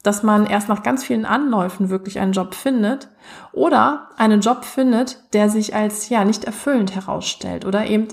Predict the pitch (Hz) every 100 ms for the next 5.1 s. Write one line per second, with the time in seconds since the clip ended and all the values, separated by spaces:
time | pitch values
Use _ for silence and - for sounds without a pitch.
0 | - 208 208 254 - 254 220 208 208 214
1 | 226 233 190 - - _ _ _ _ _
2 | _ _ _ - - - - - 262 269
3 | 262 247 226 220 214 247 226 - - 214
4 | 262 349 311 262 240 226 240 254 190 190
5 | -